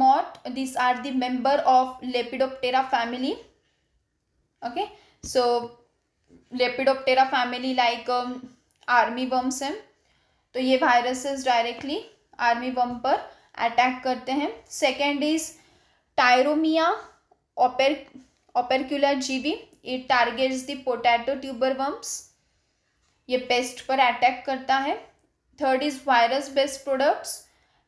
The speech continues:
टारगेट है कैबेज मॉथ, और मॉथ मीन्स इंसेक्ट, कॉर्न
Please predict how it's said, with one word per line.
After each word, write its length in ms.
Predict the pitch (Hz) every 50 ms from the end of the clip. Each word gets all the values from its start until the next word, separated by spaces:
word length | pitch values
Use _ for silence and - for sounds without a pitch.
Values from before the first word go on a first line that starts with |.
| _ _ _ _ _ _ _ _ _ _ _ _ _
टारगेट 480 | 277 240 226 233 240 233 277 277 285 349
है 140 | 339 294 302 - - - 311
कैबेज 480 | 269 240 233 233 214 262 277 262 262 277
मॉथ, 400 | 277 277 277 294 392 - - - - - _ _ _ _ _ _ _ _ _ _ _ -
और 240 | - 254 254 262 269 262 - - - -
मॉथ 300 | 247 254 254 254 254 285
मीन्स 220 | 302 359 453 -
इंसेक्ट, 580 | - - 285 277 269 262 - 285 208 180 - - - _ _ _ _ _ _ -
कॉर्न 340 | 277 262 262 262 285 302